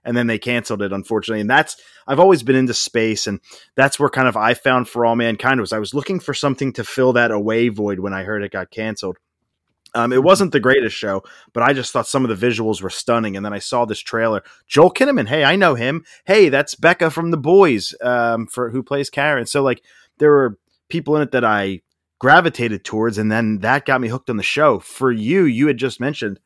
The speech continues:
not a lot of people that you know watch the show. What made you make the decision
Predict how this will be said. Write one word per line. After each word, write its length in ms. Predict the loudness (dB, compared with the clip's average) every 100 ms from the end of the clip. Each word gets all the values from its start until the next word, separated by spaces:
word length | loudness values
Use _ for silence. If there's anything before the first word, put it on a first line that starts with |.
| _
not 180 | 2 4
a 60 |
lot 140 | 4 2
of 100 | 0
people 320 | -6 -2 2
that 160 | 2
you 120 | 2 0
know 220 | 2 2
watch 340 | 2 0 0
the 60 | -8
show. 280 | -2 -2 -2 _
What 180 | 2 4
made 240 | 4 2 2
you 60 |
make 220 | -2 -2
the 60 | -2
decision 640 | -4 -4 -2 0 0 -4